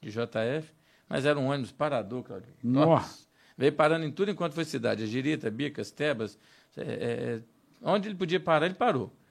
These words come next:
Speaker 1: Rapaz, ele chegou ainda vinte minutos depois do que saiu de lá às dezenove horas.
Speaker 2: Nossa. Eu,
Speaker 1: Mas
Speaker 2: eu lembro disso,
Speaker 1: eu
Speaker 2: tinha
Speaker 1: venho,
Speaker 2: um
Speaker 1: a, a gente veio passando na, na, nas,
Speaker 2: Hum.
Speaker 1: nessas cidades, né?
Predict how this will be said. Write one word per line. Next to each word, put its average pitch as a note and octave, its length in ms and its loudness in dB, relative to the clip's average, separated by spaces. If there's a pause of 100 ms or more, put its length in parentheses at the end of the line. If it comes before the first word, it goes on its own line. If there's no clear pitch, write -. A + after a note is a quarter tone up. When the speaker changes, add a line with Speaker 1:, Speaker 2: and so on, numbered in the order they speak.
(160)
Speaker 1:
Rapaz, C#3+ 300 0
ele C#3+ 100 -4
chegou E3 400 -2
ainda D#3+ 260 0
vinte G3 300 -2
minutos E3+ 280 -6
depois F#3+ 520 2
do G3+ 100 -4
que G3+ 100 -12
saiu F#3+ 220 -2
de F3+ 120 -2
lá D#3+ 180 4
às F3 80 -2
dezenove F3 400 -2
horas. B2 280 -4 (200)
Speaker 2:
Nossa. B2+ 680 0 (260)
Eu, G#2+ 100 0
Speaker 1:
Mas D#3 180 4
Speaker 2:
eu D3 120 8
lembro C#3 280 8
disso, A#2 380 0
Speaker 1:
eu C3+ 40 2
Speaker 2:
tinha C3 120 6
Speaker 1:
venho, C3+ 140 6
Speaker 2:
um G2+ 80 -4 (200)
Speaker 1:
a, C3 240 -2
a A#2+ 40 0
gente D3 140 -4
veio E3+ 140 -4
passando F3 560 2
na, A#2+ 180 2
na, A2 200 0
nas, G#2+ 520 -2
Speaker 2:
Hum. - 60 -12
Speaker 1:
nessas A#2+ 260 -4
cidades, D3+ 460 2
né? F3+ 240 -4